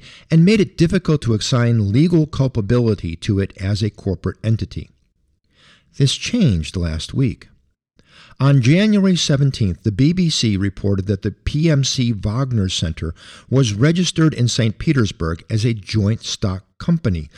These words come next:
with its principal offering being, quote, "business and management consulting," unquote. The second development was the United States Treasury Department designating Wagner as a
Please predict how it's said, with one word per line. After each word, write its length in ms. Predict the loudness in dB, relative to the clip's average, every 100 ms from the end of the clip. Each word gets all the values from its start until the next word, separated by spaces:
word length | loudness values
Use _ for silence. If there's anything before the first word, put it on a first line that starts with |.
| -20 -6 0
with 160 | 2
its 160 | 2 -2
principal 560 | -2 0 0 -2 -2 -2
offering 460 | -4 -2 0 0
being, 420 | 0 0 0 -4 -6 -12 -4
quote, 320 | -2 -2 -6 _ _ _
"business 520 | 2 2 4 2 0 -2
and 180 | 0 0
management 580 | 0 -2 -4 -4 -6
consulting," 600 | -4 -6 -2 -2 -2 -6 -6
unquote. 420 | -6 -6 -8 -14 -18 _ _ _ _ _ -20 -20 -2
The 120 | 0
second 400 | 2 0 -2 -2
development 460 | -2 -2 -2 -4 -2
was 160 | 0
the 60 | 2
United 400 | 4 4 2 0
States 260 | -2 -4 -4
Treasury 440 | -2 0 2 0
Department 480 | -2 -4 -2 -2 0
designating 640 | 0 0 0 0 2 0
Wagner 540 | 0 -2 -2 -4 -6 -8 -14 -10 -2
as 200 | 0 2
a 180 | 0